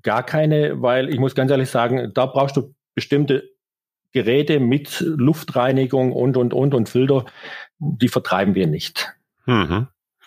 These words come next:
Speaker 2: Wenn du überwiegend Privatkunden hast, ein Fokus ist ja bei dir im Bereich eben auch Smart Home. In welcher Art und Weise berätst du deine Kunden?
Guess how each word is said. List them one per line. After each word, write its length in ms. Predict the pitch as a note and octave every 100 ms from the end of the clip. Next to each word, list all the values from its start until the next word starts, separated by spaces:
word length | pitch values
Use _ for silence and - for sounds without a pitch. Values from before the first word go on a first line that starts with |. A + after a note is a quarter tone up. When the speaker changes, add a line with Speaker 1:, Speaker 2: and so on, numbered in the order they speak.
| -
Speaker 2:
Wenn 220 | A#2 A#2
du 220 | A#2+ G#2+
überwiegend 500 | G2+ A#2+ C3 C3 A#2+
Privatkunden 720 | G#2+ E2+ F#2+ - E3 D#3+ D3
hast, 380 | D3 C#3+ - -
ein 140 | G#2+
Fokus 380 | G#2+ C3 C3+ A#2
ist 120 | B2
ja 100 | A#2+
bei 140 | G#2 G#2
dir 320 | G#2 A2 F#2
im 160 | G#2+
Bereich 460 | G2+ E2 F2+ G2+ -
eben 300 | F#2+ G2+ F#2
auch 340 | D#2 F#2+ -
Smart 380 | - G2+ F2+ -
Home. 340 | F#2+ A2+ F#3 C4 _ - - _ _ _
In 180 | A2+ G2+
welcher 500 | A2 C3+ A#2+ A#2 G#2+
Art 240 | G2+ A#2+
und 160 | A2+ F#2
Weise 320 | F#2 A2+ B2+
berätst 460 | G2+ F2 A2 -
du 60 | C#3+
deine 260 | A#2+ B2 B2
Kunden? 460 | - C#3+ C#3+ C3+